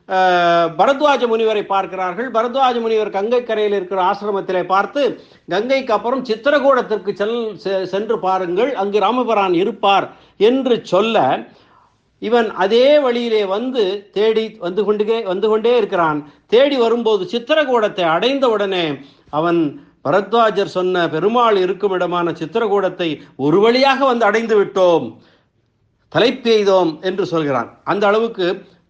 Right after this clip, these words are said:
அ, ஒரு, அ, அதற்கும் இதற்கும் ஒரு, ஒரு கம்பேரிசன் என்று நீங்கள் பார்க்கலாம். அதே போல மற்றொன்றும் ஒரு உதாரணம் சொல்ல போனால் ராமாயணத்திலேயே, அ, சீதா பிராட்டியை தேடி அனுமன் செல்கிறான்.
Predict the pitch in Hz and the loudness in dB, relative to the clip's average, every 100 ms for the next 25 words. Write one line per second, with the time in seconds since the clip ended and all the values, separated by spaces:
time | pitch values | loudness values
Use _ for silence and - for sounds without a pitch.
0 | _ _ _ _ _ _ - 180 - 202 | _ _ _ _ _ _ -10 -10 -8 -4
1 | 180 175 160 165 175 - 196 240 262 247 | 0 0 -2 -2 -6 -2 0 0 0 0
2 | 226 233 254 226 190 180 175 165 - - | 0 0 0 2 2 2 2 -2 -6 -4
3 | 202 208 254 196 - 117 - _ - 214 | -4 0 0 0 -4 -10 -12 _ -6 -4
4 | 240 208 180 165 147 135 117 113 110 104 | -2 0 2 2 0 -2 -4 -8 -12 -4
5 | 147 135 110 98 - _ - 254 320 294 | 0 0 -2 -10 -12 _ -6 -2 0 2
6 | 277 247 240 214 - 285 277 277 269 240 | 2 2 0 -4 -2 -4 -2 -2 -4 -4
7 | 208 202 202 190 214 226 214 196 202 196 | -2 0 0 -2 -2 -2 -4 -6 -4 -4
8 | 190 220 214 185 214 226 208 - 180 190 | -2 -2 0 0 0 0 -2 -2 -2 2
9 | 220 160 170 185 - - _ 254 233 220 | 2 2 0 -4 -14 -20 _ -2 0 2
10 | 202 196 185 214 294 311 262 262 233 233 | 2 0 -2 -4 0 2 2 0 0 0
11 | 220 214 233 254 233 233 247 214 185 165 | -2 0 -2 2 0 0 -2 -2 -2 -2
12 | 185 190 165 214 277 | -2 -2 -2 -2 -4